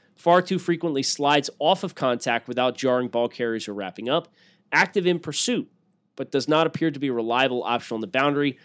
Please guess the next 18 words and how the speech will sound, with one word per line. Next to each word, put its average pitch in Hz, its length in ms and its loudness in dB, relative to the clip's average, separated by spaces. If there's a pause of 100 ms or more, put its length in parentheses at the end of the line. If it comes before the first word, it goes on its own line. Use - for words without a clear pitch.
(200)
without 143 520 2
risk 156 380 2
of 156 120 -2
conceding 156 640 -2 (240)
runs 147 300 4
after 143 280 2
catch 147 440 -2
in 165 320 2
this 143 340 2
regard 120 580 -2
as 117 220 -2
a 117 80 -6
tackler. 110 560 -2 (640)
Coverage 175 420 2
intelligence 139 680 0
and 113 100 -6
I 113 120 0
Q. 101 360 -6